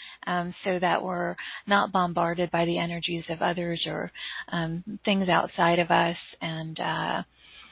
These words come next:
so anyway, Maria, so much love to you and, uh, and to everyone who wrote in. If I wasn't able to get to you, I apologize. Um, I hope that a lot of the, the other, the callers and the questions that came in were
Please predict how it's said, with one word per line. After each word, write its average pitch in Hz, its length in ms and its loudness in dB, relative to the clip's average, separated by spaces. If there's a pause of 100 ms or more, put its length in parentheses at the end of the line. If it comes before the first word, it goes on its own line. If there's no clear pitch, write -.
(460)
so 202 60 -2
anyway, 180 280 2
Maria, 208 600 6
so 254 140 4
much 247 240 2
love 196 180 6 (160)
to 202 60 -2
you 185 680 0 (160)
and, 170 560 -2
uh, 175 40 -4
and 170 500 4
to 202 100 2
everyone 208 380 2
who 196 100 0
wrote 196 240 2
in. 190 320 2 (340)
If 190 120 -6
I 180 100 6
wasn't 196 320 4
able 185 260 -2
to 175 120 -12
get 185 220 0
to 185 100 -6
you, 185 100 0
I 170 140 2
apologize. 175 960 2 (440)
Um, 170 400 0 (640)
I 208 120 8
hope 214 260 2
that 240 120 4
a 208 60 2
lot 185 300 2
of 170 140 0
the, 170 320 2 (400)
the 208 100 6
other, 202 220 4
the 196 120 0
callers 208 460 2
and 190 100 -4
the 175 60 -4
questions 190 380 -6
that 185 100 -4
came 185 220 -6
in 175 120 -4
were 170 80 -8